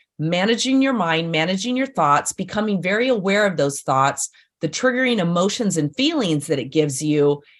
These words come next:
and then determining, where does this come from? Is this something from my past, something that I'm projecting into the future? And is it really relevant? And then the final question, how do you handle loneliness and isolation?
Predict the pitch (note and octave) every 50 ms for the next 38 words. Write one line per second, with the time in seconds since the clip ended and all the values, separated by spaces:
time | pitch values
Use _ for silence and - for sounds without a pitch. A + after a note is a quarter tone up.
0 | _ - E3 F3 E3+ F3 F3+ F3 D#3+ D#3 D3+ - G3+ G3+ G3 F#3 E3+ D#3 D3+ C#3+
1 | C#3 C#3 _ _ _ C#3+ D3 E3+ F#3 F#3+ G#3 B3 C4 B3+ A3 A3 G3 - - -
2 | - G3+ G3 G3+ F#3+ - - C3+ C3+ C#3 B2+ C3+ D3+ D3+ - _ _ - E3 D#3
3 | D3+ E3+ D#3+ - - - A3+ A#3 A#3+ C#4+ B3+ B3 C4+ B3+ A#3+ A3 G#3+ G#3 G#3 -
4 | - D#3 C#3+ C3 C3 C#3 D3 - - - - _ - - _ - - - G3 F#3+
5 | A#3 G#3 G3 F3+ F3 E3 D#3+ - F3 D#3+ D#3 - F#3+ G3+ - - - A#3 G3 F3
6 | E3 D3+ D#3 C#3 C#3 - - A#3+ C#4 D4+ D4+ - - D#3 C#3 C3+ C3+ C3+ C3+ C3+
7 | - _ _ _ _ _ _ _ - D#3 D#3+ D#3 D3+ D3+ D3+ D3+ D3+ C#3+ - _
8 | - F3 D#3+ D3+ E3+ - D#3+ D3+ D#3 D3 D3+ D3 C#3 C#3 C#3 C3+ C#3+ C#3+ - -
9 | A#2+ - - _ _ _ _ _ _ _ _ - G#3+ A#3 B3+ B3 A#3+ A3+ - -
10 | D4 D#4+ G#4+ A#4+ A#4+ D4+ - - F#3+ F3 F3 - - F#3 F3+ F#3 F#3+ - - _
11 | _ - - - A#3 C#4 F4 G#4+ B4+ C5 A4 D4+ G3+ G3+ F#3+ F#3 F3+ F3 D#3+ D3+
12 | D3 C#3+ D3+ D#3 E3+ F#3 F#3+ G3+ G3+ G3 G3 G3+ - - - C#3+ C#3+ - D3 D3+
13 | D3 D3 - D#3 C#3 C#3+ C3 C3 C3 - - A2+ - -